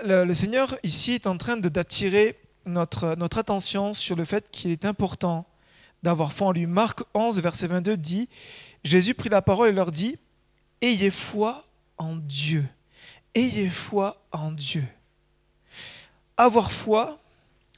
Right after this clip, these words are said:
en Dieu, ça appelle, première chose, à faire face à nos peurs. On ne peut pas dire que David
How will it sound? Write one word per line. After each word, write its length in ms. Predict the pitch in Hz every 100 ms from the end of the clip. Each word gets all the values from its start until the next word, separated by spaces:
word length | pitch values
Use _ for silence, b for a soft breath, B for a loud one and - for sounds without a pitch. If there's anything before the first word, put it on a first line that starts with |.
| -
en 160 | 190
Dieu, 420 | 196 160 202 277 294 _ _
ça 240 | - - 190
appelle, 360 | - 214 226 - _ _
première 320 | - 214 208 190
chose, 420 | 208 214 165 - _ _ _ _ _ _ _ _ - - - _ -
à 140 | 175
faire 260 | - 180 -
face 680 | - 220 254 - - - - _ _ b b b -
à 80 | 185
nos 140 | 180
peurs. 420 | - 175 143 - - _ _ _ _ _ _ _ _ _ _ _ _ _ _ _ _ _ _ _ _ _ _ _ B B B
On 60 | 185
ne 40 |
peut 80 | 226
pas 180 | 285 277
dire 280 | 302 262
que 360 | - 208 190 180 -
David 560 | 160 185 190 240 196